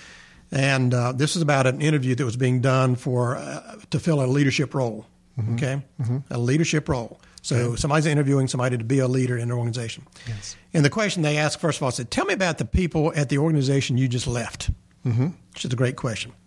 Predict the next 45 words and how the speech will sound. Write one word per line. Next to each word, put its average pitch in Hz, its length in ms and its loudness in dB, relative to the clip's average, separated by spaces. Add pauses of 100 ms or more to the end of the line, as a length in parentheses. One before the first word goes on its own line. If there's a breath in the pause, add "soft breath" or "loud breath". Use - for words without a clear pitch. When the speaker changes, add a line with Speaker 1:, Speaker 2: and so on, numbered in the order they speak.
(320)
Speaker 1:
And 120 200 -4
this 127 140 -4
was 131 80 -6
a 120 80 -4
senior 147 320 -2
manager 127 400 -2
who 127 120 0
was 117 180 -2
screening 135 460 0
applicants 120 440 -4
to - 60 -8
fill 123 180 0
a - 40 0
leadership 117 320 -4
position. 117 380 -6 (240 loud breath)
Speaker 2:
Wow. 107 180 -4 (500 loud breath)
Speaker 1:
And 147 580 2 (460)
the 160 220 2
answer 180 260 2
that 143 140 2
he 139 100 2
got 151 280 0
was, 139 340 0
"They 147 280 0
were 139 120 2
uneducated 175 800 2
and 147 160 2
lazy. 127 600 0 (600 loud breath)
You 143 140 -2
always 196 200 2
had 175 120 2
to 135 80 0
keep 143 180 2
an 127 100 -4
eye 139 180 2
on 175 60 2
them 175 200 2
because 143 400 2
they 139 80 0
were 127 100 -2
constantly 180 440 0
trying 151 240 0
to 127 60 -2
goof 151 280 0
off 151 340 2